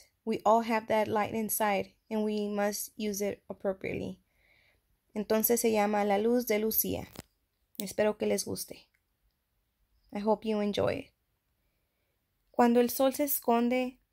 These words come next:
y el silencio invade el gran bosque, despiertan los animales de la noche. En el tronco de un árbol robusto vive Lucía.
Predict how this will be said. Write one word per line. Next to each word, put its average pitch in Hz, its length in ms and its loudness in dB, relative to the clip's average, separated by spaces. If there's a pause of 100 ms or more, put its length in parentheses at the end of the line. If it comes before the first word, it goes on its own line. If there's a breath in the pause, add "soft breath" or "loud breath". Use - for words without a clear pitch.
(160)
y 220 120 0
el 214 140 2
silencio 226 520 0
invade 220 300 4
el 214 80 0
gran 208 280 0
bosque, 214 580 -4 (340)
despiertan 233 760 0
los 233 200 0
animales 202 640 0
de 202 100 0
la 202 140 -2
noche. 196 440 -8 (1800)
En 226 120 2
el 233 160 4
tronco 262 460 4
de 240 160 6
un 233 180 2
árbol 220 380 2
robusto 233 720 0
vive 214 300 -2
Lucía. 214 600 -4